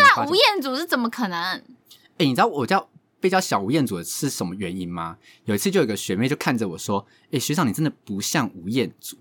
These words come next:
Speaker 2: 真的不像。
Speaker 1: 因为你长得比他帅。你看，大家都叫我小吴彦祖，原因就是因为这个。
Speaker 2: <laughs> 你刚刚说的那个故事是认真的吗？
Speaker 1: 九十九趴是假的。
Speaker 2: <laughs> 怎么可能会有这种事情？<laughs> 差那么多。可是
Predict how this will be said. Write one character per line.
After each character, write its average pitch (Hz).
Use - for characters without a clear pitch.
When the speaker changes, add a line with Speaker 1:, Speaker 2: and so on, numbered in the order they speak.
Speaker 2:
真 381
的 370
不 185
像。 -
Speaker 1:
因 151
为 175
你 139
长 180
得 -
比 190
他 160
帅。 -
你 143
看， 240
大 214
家 196
都 185
叫 185
我 156
小 110
吴 98
彦 127
祖， 120
原 92
因 95
就 101
是 98
因 92
为 92
这 -
个。 -
Speaker 2:
<laughs> -
你 247
刚 302
刚 381
说 381
的 285
那 302
个 285
故 294
事 269
是 285
认 240
真 185
的 185
吗？ 165
Speaker 1:
九 107
十 101
九 95
趴 95
是 101
假 -
的。 -
Speaker 2:
<laughs> -
怎 -
么 277
可 -
能 247
会 370
有 269
这 233
种 202
事 196
情？ -
<laughs> -
差 277
那 269
么 254
多。 180
可 370
是 381